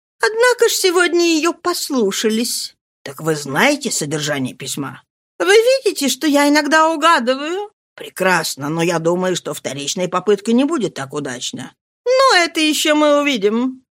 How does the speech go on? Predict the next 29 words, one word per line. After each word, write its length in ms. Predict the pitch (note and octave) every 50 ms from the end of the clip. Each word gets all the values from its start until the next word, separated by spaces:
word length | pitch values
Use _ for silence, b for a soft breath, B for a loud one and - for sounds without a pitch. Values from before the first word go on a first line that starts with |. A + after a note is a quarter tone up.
| _ _ _ -
Вам 320 | - D#3+ C#3+ C#3 D3 C#3+
хочется 580 | - - F#3 G#3+ G#3 - D3 C3 - - B2 C3
с 80 | -
ним 240 | - D#3 D#3+ D3+ D3
сблизиться, 680 | D3+ D#3+ D#3 F#3 A#3 A#3+ F3+ D#3+ - - - - - C3
так 200 | C#3 - E3+ -
советую 520 | - - D3 C#3+ D3 D#3 D#3+ - F#3+ G3
поторопиться, 960 | F#3+ A#3+ A#3+ A#3 D4+ D4+ D#4+ D#4+ - - D#3 B2+ - - - - - - - - _
потому 320 | - D3 A#2 C3+ D3+ D#3+ E3
что 180 | - - D#3+
Дебрион 480 | D3 E3 D#3+ D3+ E3 F3 F3+ F#3+ G#3+ A3+
через 300 | - G#3+ E3+ D#3 D3+ C#3
два 220 | D#3 D#3 E3+ F3
дня 200 | E3+ F3 F#3 F#3
уезжает 560 | F#3 F#3+ G3+ G3+ G#3 A#3+ C#4+ B3+ F3 C3 -
из 140 | - - -
Парижа. 600 | - - D#3 C#3+ B2+ C3+ D3+ F#3 - C3 C3+ - _ _ _ _ _ _
Будьте 340 | - A#4+ C5 C5 C5 - G4+
любезны, 460 | D4+ D4 C#4 A3+ A#3 A3 A3 A#3+ C#4+
маркиз, 380 | D4 D4+ D#4 D#4+ E4 F#4+ F#4 -
потрудитесь 720 | - - G4+ G4+ G#4+ G#4 G#4 G#4+ A#4 A#4 - G#4 F#4+ -
приказать 720 | - - F4 E4 D#4 - D#4+ D#4 D#4+ D4+ E4+ F#4+ G4 F#4+ -
моему 380 | D#4 D#4 D#4+ D#4+ D#4+ D#4+ D#4+
человеку, 680 | D#4 - E4+ D#4 D#4 D#4 D4+ D4+ D4+ D4 D#4 D4+ - A4+ A#4+ A#4 - _
чтоб 240 | - - D#4 D#4+ -
он 160 | D4+ D4+ D#4
отыскал 460 | D#4 D#4 F4 E4+ - - - F4+ F#4
мою 260 | F4 F4 F4 F4+ F#4+ F#4
карету. 800 | - F#4 G4+ G4+ F#4 B3+ D#3 C3 - - - C#3+ C#3+ E3 A3